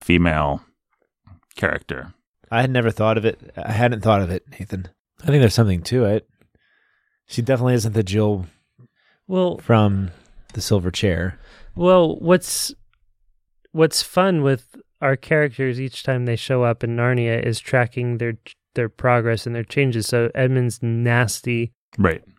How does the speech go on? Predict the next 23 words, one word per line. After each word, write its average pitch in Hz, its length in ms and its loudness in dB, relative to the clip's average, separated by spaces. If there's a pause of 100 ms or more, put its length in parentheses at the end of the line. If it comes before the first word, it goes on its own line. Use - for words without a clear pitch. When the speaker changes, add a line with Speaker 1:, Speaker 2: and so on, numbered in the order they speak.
Speaker 3:
in 123 400 2
the 117 80 0
first 127 360 -2
book, 120 340 -6 (560)
and 120 720 -2 (120)
in 120 680 0 (100)
Caspian, 123 600 0
Edmund's 117 420 -2
awesome. 123 560 -4 (560)
And 120 440 0 (180)
Peter 131 400 4
is 117 240 0
the 123 100 0
High 120 200 0
King, 113 480 -2
and 113 340 -4
you've 120 240 -6
got 131 280 0
these 120 280 -4
things 143 280 2
that 120 140 -4
happen, 113 640 -4 (200)
and 135 360 0